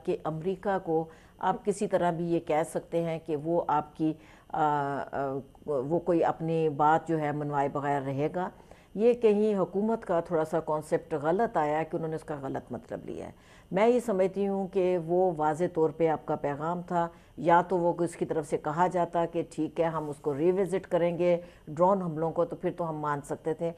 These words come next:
मुझे अपना लगता ये है कि उन्होंने ना तो इस हवाले से कोई यकीन दहानी करवाई है बल्कि ठीक है, अ, मेरे ख्याल में Prime Minister ने ये इशू उठाया, ये बड़ी, अ, अच्छी बात है, उठाना चाहिए था, उनको बात करनी चाहिए थी,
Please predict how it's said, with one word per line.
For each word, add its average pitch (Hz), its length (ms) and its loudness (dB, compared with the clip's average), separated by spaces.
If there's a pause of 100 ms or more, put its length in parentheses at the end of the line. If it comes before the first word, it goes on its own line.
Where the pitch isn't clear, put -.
(340)
मुझे 233 220 2
अपना 208 300 2
लगता 180 400 0
ये 180 180 2
है 165 240 0
कि 170 140 -4
उन्होंने 165 360 -2
ना 160 240 -2
तो 180 160 -2
इस 165 200 -4
हवाले 151 300 -2
से 160 180 -2
कोई 156 340 -2
यकीन 196 300 -2
दहानी 190 320 0
करवाई 175 400 2
है 185 200 0 (380)
बल्कि 185 320 2
ठीक 254 340 -2
है, 180 140 2
अ, 160 560 0
मेरे 160 240 0
ख्याल 160 220 -2
में 156 140 -2
Prime 160 220 -4
Minister 156 360 -4
ने 160 80 -2
ये 156 180 0
इशू 160 320 -2
उठाया, 147 640 -2
ये 208 120 -4
बड़ी, 160 360 0 (340)
अ, 151 120 -2 (220)
अच्छी - 380 -4
बात 165 320 0
है, 170 140 0
उठाना 147 440 -4
चाहिए 180 420 0
था, 165 300 0
उनको 156 360 -4
बात 151 320 -2
करनी 170 280 -4
चाहिए 170 360 2
थी, 170 280 0